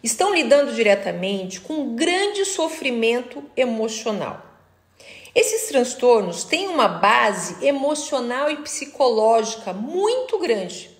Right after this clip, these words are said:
E por essa razão, os profissionais mais adequados são psicólogos e psiquiatras.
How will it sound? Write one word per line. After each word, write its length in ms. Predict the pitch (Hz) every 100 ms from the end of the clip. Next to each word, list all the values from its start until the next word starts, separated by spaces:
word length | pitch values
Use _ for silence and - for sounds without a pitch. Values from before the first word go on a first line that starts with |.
| _ _ - - -
E 60 | 214
por 160 | 226 226
essa 260 | - 403
razão, 680 | 392 370 302 233 220 190 -
os 140 | 220 -
profissionais 840 | 294 320 - - 277 240 208 202
mais 640 | 202 196 214 294 466 415
adequados 1040 | 427 427 403 - 254 180 156 160 - - - _ _ _ _
são 580 | - 294 233 170 147 -
psicólogos 960 | - - 190 - 185 196 269 311 330 302
e 80 | 311
psiquiatras. 1080 | - - - 226 - - - - - -